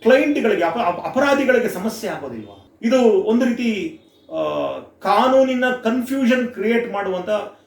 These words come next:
ಒಂದು ಪರಿಸ್ಥಿತಿ ಉದ್ಭವಿಸೋದಿಲ್ವಾ? ಯಾಕಂದ್ರೆ ಒಂದೇ ದೇಶದಲ್ಲಿ ಎರಡು ಕಾನೂನುಗಳು ಹೇಗೆ ಇರ್ಲಿಕ್ಕೆ ಸಾಧ್ಯ? ಮತ್ತೆ ಈ ಕಾನೂನು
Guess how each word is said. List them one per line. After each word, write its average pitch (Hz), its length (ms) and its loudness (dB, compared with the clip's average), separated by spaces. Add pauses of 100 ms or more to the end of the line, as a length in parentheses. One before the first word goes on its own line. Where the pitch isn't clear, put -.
(120)
ಒಂದು 185 180 -6
ಪರಿಸ್ಥಿತಿ 202 480 -4
ಉದ್ಭವಿಸೋದಿಲ್ವಾ? 147 1200 -6
ಯಾಕಂದ್ರೆ 139 260 -8
ಒಂದೇ 185 260 4
ದೇಶದಲ್ಲಿ 190 560 -4
ಎರಡು 226 280 -2
ಕಾನೂನುಗಳು 165 580 -6
ಹೇಗೆ 220 340 2
ಇರ್ಲಿಕ್ಕೆ 160 420 -4
ಸಾಧ್ಯ? - 400 -16 (200)
ಮತ್ತೆ 262 180 2
ಈ 277 200 4
ಕಾನೂನು 254 880 0